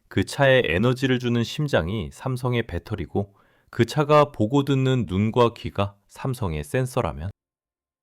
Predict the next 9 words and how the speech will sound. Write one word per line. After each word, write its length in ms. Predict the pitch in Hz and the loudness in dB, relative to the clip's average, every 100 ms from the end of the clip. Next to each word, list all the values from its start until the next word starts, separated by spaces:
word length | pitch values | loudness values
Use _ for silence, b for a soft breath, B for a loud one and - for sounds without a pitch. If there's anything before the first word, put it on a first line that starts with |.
| _ _ _ | _ _ _
전 240 | - 127 | 2 2
세계 260 | 151 147 151 | 2 4 2
모든 460 | 98 101 135 165 | 2 2 4 2
도로 260 | 160 127 127 | 2 2 2
위에서 540 | 113 98 - 120 - _ - | 4 2 2 -4 -4 _ -4
어떤 400 | 85 - 151 143 | -4 2 2 4
브랜드 300 | 143 135 135 | 2 2 0
차가 300 | - 120 120 | -4 -2 0
달리든 460 | 95 85 80 113 | 0 -2 0 -4